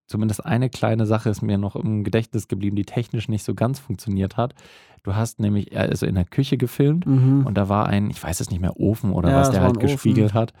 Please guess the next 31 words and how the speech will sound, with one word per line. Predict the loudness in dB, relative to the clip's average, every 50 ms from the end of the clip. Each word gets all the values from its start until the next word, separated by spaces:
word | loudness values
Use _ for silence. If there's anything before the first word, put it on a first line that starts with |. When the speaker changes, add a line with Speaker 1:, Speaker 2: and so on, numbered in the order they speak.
| -20 -20 -20 -12 _
Speaker 1:
Und | -2 0
da | 2
hat | 2 2 2
man | 2 2
halt | 0 2
die | 0
ganze | 0 -2 -2 0 0
Zeit | 0 0 0
das | -2 -4 -4 -8 -14 _ -6
Licht, | -2 -2 0 0 0 2 2 0 0 -2 -4
Speaker 2:
Das | -2
Licht, | 0 0 0 0 -2 -4 -2
ja. | -2 0 0
Speaker 1:
das | 0 0 0 2
Licht | 2 2 2 0 -2 0 0
drin | 2 2 2 2
gesehen. | 2 2 2 2 2 2 2
Und | 0 0 2
da | 2 2
hast | 0 0 0
du | 0 0
uns | 0 0 0
dann | 0 0 0
irgendwann | 0 0 0 0 2 2 0 0
ein | -2
Foto | -4 -4 -2 0 0 0 0
von | 0 0 0 0 0
geschickt | -2 0 -2 -2 -2 -2 -4
und | -4 -2
so, | -2 -2
"Leute, | 0 2 2 2 2 2 2 0 -2 -2